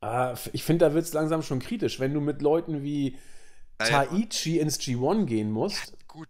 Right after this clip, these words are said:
Speaker 2: Taichi
Speaker 1: Gute
Speaker 2: ist
Speaker 1: Nacht.
Speaker 2: jetzt die Ausnahme. Du hast noch, äh, du hast noch Juice, äh, Evil und Sanada sind im Grunde genommen auch Midcard. Ähm, du hast, gut, Zack Sabre Junior ist vielleicht, äh, obere Midcard, aber du hast noch Goto, der auch Midcard ist.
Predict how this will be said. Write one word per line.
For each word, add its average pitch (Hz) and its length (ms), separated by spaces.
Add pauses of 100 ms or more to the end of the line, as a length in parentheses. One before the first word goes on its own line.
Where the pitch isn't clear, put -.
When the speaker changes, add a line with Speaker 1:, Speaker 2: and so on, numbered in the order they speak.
Speaker 2:
Taichi 117 260
Speaker 1:
Gute 151 240
Speaker 2:
ist 185 60
Speaker 1:
Nacht. 151 200
Speaker 2:
jetzt - 200
die 113 80
Ausnahme. 110 600
Du 101 80
hast 110 240
noch, 113 320
äh, 113 160
du 104 140
hast 113 160
noch 110 180
Juice, - 600
äh, 107 300 (120)
Evil 123 300
und 117 160
Sanada 123 520
sind 127 200
im 123 140
Grunde 123 300
genommen 110 320
auch 110 260
Midcard. 135 640 (720)
Ähm, 104 680
du 104 160
hast, - 460 (260)
gut, 120 180
Zack - 280
Sabre 107 360
Junior 117 320
ist 110 120
vielleicht, - 460
äh, - 100 (120)
obere 131 380
Midcard, 131 680
aber 104 200
du 104 100
hast - 180
noch 110 200
Goto, 131 540
der 107 220
auch 113 200
Midcard 127 440
ist. - 380